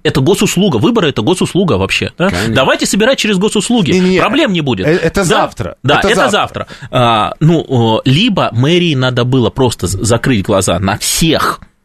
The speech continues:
Speaker 1: да?
Speaker 2: Вот я не закончил,
Speaker 1: Берем,
Speaker 2: да?
Speaker 1: закрываем
Speaker 3: Щас, щас,
Speaker 1: глаза
Speaker 3: щас.
Speaker 1: на всех, да? А, раз уж вы закрыли глаза на всех своих, да, закройте н-, не, не на
Speaker 2: Правильно.
Speaker 1: своих.
Speaker 3: Все.
Speaker 1: Ребят, только тогда надо вести технологичную
Speaker 2: А дальше?
Speaker 1: избирательную кампанию,
Speaker 2: Вот.
Speaker 1: на что они сейчас не способны. Вот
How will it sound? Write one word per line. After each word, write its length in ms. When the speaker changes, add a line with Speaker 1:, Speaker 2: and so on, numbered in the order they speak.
Speaker 1:
да? 140
Speaker 2:
Вот 160
я 140
не 120
закончил, 540
Speaker 1:
Берем, 320
Speaker 2:
да? 80
Speaker 1:
закрываем 380
Speaker 3:
Щас, 80
щас, 80
Speaker 1:
глаза 240
Speaker 3:
щас. 100
Speaker 1:
на 80
всех, 560
да? 220
А, 220
раз 200
уж 140
вы 300
закрыли 460
глаза 400
на 380
всех 240
своих, 540
да, 180
закройте 560
н-, 240
не, 200
не 120
на 160
Speaker 2:
Правильно. 20
Speaker 1:
своих. 460
Speaker 3:
Все. 80
Speaker 1:
Ребят, 240
только 180
тогда 260
надо 200
вести 340
технологичную 920
Speaker 2:
А 80
дальше? 220
Speaker 1:
избирательную 560
кампанию, 640
Speaker 2:
Вот. 160
Speaker 1:
на 140
что 320
они 200
сейчас 380
не 180
способны. 720
Вот 60